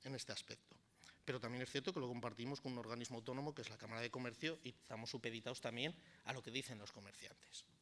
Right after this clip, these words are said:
Pero dicho eso, miren, el comercio si no va bien, y con la exposición y la introducción que he hecho, es por algo muy evidente,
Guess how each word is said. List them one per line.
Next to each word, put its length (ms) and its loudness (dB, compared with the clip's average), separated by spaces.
Pero 160 10
dicho 280 10
eso, 300 6
miren, 360 8
el 120 4
comercio 420 4
si 140 6
no 160 10
va 120 12
bien, 340 6
y 100 4
con 200 8
la 40 10
exposición 540 6
y 40 10
la 100 10
introducción 440 6
que 120 6
he 20 10
hecho, 320 6
es 100 6
por 200 8
algo 440 8
muy 200 6
evidente, 520 8